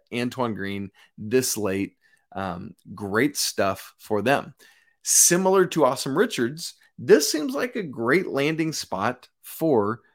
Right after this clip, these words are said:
Mister Antoine Green, because from everything I've read from Lions stuff, they're pretty thin at the X position this year. D J Chark pieced out over the offseason. Jameson Williams is currently suspended,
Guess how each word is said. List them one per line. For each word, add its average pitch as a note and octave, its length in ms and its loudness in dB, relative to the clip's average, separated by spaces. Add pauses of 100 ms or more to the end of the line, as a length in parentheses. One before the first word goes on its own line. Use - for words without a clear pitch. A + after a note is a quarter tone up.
(160)
Mister G#2+ 340 -4
Antoine F#2+ 500 -6
Green, G2 300 -4
because A2+ 540 0 (240)
from G2+ 180 -6 (140)
everything F3+ 520 0
I've D3+ 220 2
read G#2+ 540 2
from A2+ 320 -4
Lions A#2 440 -2
stuff, G2 400 -6 (320)
they're - 200 0
pretty F3+ 400 0
thin D#3 640 0
at A#2 180 -2
the A#2+ 220 -6
X C3 240 -4
position A2+ 640 -4 (280)
this G#2+ 420 -4
year. G#2 180 -2
D G2 220 -6
J G#2 240 -2
Chark C#3+ 420 2
pieced - 260 -6
out C3 280 0 (300)
over A#2+ 220 0
the A#2+ 100 0
offseason. A#2+ 600 0
Jameson G#2 480 -4
Williams B2 380 0
is G#2 100 -8
currently A2+ 400 -2
suspended, A2 680 -4